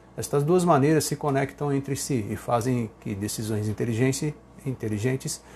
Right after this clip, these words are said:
sejam tomadas em locais de muito ruído e com muitas pessoas. Através dessas pesquisas, chega-se à conclusão que o verdadeiro sentido da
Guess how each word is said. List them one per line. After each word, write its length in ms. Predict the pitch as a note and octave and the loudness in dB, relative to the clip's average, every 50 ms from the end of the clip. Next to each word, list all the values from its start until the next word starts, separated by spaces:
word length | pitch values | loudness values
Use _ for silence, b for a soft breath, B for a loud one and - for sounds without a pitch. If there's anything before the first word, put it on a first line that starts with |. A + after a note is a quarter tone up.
| B B | B B
sejam 300 | - - C#3 B2+ C#3+ C#3 | 0 2 4 4 4 6
tomadas 440 | C#3 D#3+ D3+ C#3 C3 B2+ C#3 C#3 B2+ | 6 4 4 6 4 4 4 2 0
em 100 | D3+ D3+ | 0 0
locais 380 | D#3 E3+ - - B2+ A#2+ B2+ | 0 -2 -2 0 0 0 0
de 120 | B2+ C#3 D3 | 0 0 0
muito 260 | B2+ A#2 A2+ - C3 | 0 0 -2 -2 0
ruído 320 | C#3+ D#3 C#3 C3 C#3 C#3+ | 2 4 4 4 2 2
e 60 | E3 E3 | 0 -2
com 140 | - A3+ | -2 -2
muitas 520 | F#3+ B2 A2 G#2 A2+ B2 C#3 C#3+ D#3+ C#3+ - | 0 0 0 2 2 2 2 2 0 -2 -2
pessoas. 540 | - D#3 D3+ - - C3+ A2 F#2+ - - - - B B B B B B B B B B | -4 -4 -4 -2 -4 -4 -4 -4 -6 -12 -18 -20 B B B B B B B B B B
Através 400 | C3 B2 - D#3 D#3 F#3+ F#3+ F3+ | -4 0 2 2 4 4 4 4
dessas 280 | F#3 E3 - D#3 - | 4 2 2 2 -2
pesquisas, 680 | - - B2 A2 - - - C#3 D#3 D3 A2+ G#2+ G2+ - | -2 -2 -4 -4 -4 -6 -4 0 0 0 0 0 -4 -8
chega-se 420 | - - - A#2+ A#2 C3 A#2 - - | -10 -8 -6 -2 -2 -2 -2 -2 -4
à 40 | A2+ | -6
conclusão 480 | - B2+ B2+ - C3+ A2 A2 A#2 A#2+ | -4 -4 -4 -2 -2 -2 0 -2 -2
que 80 | - C#3 | 0 -2
o 40 | A#2+ | 0
verdadeiro 440 | A#2+ B2 A#2+ B2+ A#2+ A#2 C#3 D3+ | 0 2 4 2 2 2 2 0
sentido 440 | C#3+ - - C3+ A2+ - B2+ A2+ A#2+ | 0 0 0 -2 -2 -2 -4 -4 -2
da 300 | A#2 C3 C3+ C#3+ C#3+ - | 0 2 4 4 2 2